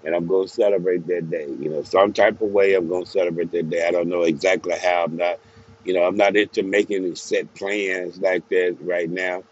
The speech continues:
you know, but I'm going to, uh, celebrate it. If I'm, if I'm here, I'm gonna celebrate. If I'm able, I'm gonna celebrate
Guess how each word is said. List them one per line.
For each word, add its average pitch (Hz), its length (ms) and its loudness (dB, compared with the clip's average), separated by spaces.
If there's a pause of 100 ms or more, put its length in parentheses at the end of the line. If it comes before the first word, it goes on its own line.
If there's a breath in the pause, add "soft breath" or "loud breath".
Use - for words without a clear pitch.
(460 soft breath)
you 85 100 -2
know, 85 140 4
but 82 220 -2
I'm 87 120 -2
going 92 280 2
to, 85 300 2
uh, 73 380 -2 (320)
celebrate 73 460 -2
it. 60 120 -16 (200)
If 76 160 -10
I'm, 82 220 -2
if 78 180 -10
I'm 78 160 -6
here, 98 240 4
I'm 92 140 0
gonna 90 240 -2
celebrate. 76 500 -4 (480 loud breath)
If 80 60 -2
I'm 87 180 -2
able, 98 340 4
I'm 80 120 -4
gonna 82 240 -4
celebrate 71 580 -4